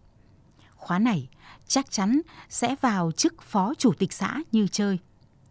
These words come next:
Vừa nghĩ đến đó thì ngoài cổng có tiếng cười nói rồn ràng.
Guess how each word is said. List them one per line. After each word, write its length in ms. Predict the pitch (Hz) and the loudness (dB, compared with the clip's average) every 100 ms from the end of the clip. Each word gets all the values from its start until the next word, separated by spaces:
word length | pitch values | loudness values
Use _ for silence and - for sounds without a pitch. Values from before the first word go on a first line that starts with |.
| - - - - | -20 -20 -20 -6
Vừa 360 | 170 190 170 147 | 2 2 4 2
nghĩ 180 | 165 | 2
đến 180 | 220 220 | 2 0
đó 300 | 220 185 240 - - - - | 0 0 -4 -8 -16 -20 -6
thì 300 | 208 208 190 | 0 2 2
ngoài 220 | 185 208 | 2 0
cổng 340 | 185 208 165 131 | 0 0 2 0
có 80 | 247 | -2
tiếng 240 | - 220 | 2 2
cười 260 | 285 208 160 | 4 4 4
nói 260 | 151 160 277 | 2 -2 -2
rồn 240 | 208 160 | 0 0
ràng. 300 | - 180 156 | 0 -4 -4